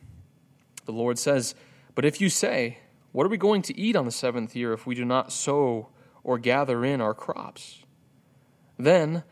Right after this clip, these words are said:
I will so order my blessing for you in the sixth year that it will bring forth the crop for three years. When you are sowing the eighth year,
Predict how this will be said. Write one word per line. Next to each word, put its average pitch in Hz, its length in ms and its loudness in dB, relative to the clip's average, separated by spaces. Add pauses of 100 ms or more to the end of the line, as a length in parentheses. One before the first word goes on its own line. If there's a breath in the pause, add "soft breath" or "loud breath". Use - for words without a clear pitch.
(160 loud breath)
I 135 80 6
will 156 140 4
so 165 200 0
order 170 380 2
my 160 140 0
blessing 151 440 -2
for - 140 -8
you 156 300 -4
in 143 100 -4
the 135 60 -4
sixth - 420 -8
year 135 220 -2
that 160 160 0
it 175 100 -2
will 196 100 -4
bring 185 360 0
forth 170 340 -6
the 160 80 -6
crop 139 340 -4
for - 200 -10
three 226 400 -2
years. - 520 -8 (640 soft breath)
When 139 160 2
you 151 120 2
are 143 60 -2
sowing 175 380 0
the 151 160 -6
eighth 139 240 -6
year, 143 260 -4